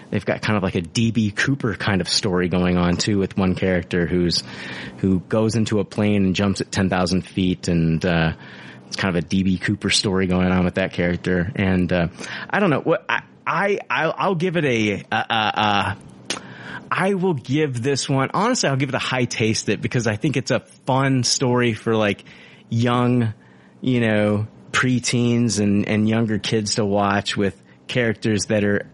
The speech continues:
their age trying to figure out a mystery. But I don't think, even though it's set in the eighties, I don't think that the characters are compelling as, like, the Stranger Things kids to where, like, everyone can, like,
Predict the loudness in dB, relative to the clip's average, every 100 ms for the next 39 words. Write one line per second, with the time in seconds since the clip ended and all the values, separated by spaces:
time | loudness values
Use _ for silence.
0 | -4 0 2 2 2 2 0 0 0 0
1 | 0 2 2 2 2 0 0 0 0 -2
2 | -10 -14 -4 0 0 0 -2 -2 -2 -2
3 | -4 -20 -6 -2 0 2 2 0 0 0
4 | 2 2 2 4 2 2 2 0 -4 -14
5 | -4 0 2 2 0 0 -2 0 -2 -2
6 | 0 0 0 0 0 2 0 0 0 2
7 | 2 4 2 2 0 2 2 2 2 2
8 | 0 -12 -20 -6 -2 0 2 2 2 0
9 | 0 2 2 0 0 2 2 0 -2 -4
10 | -20 -20 -20 -12 -2 0 4 4 4 2
11 | 2 -4 -14 -2 0 2 2 2 2 0
12 | 0 2 2 0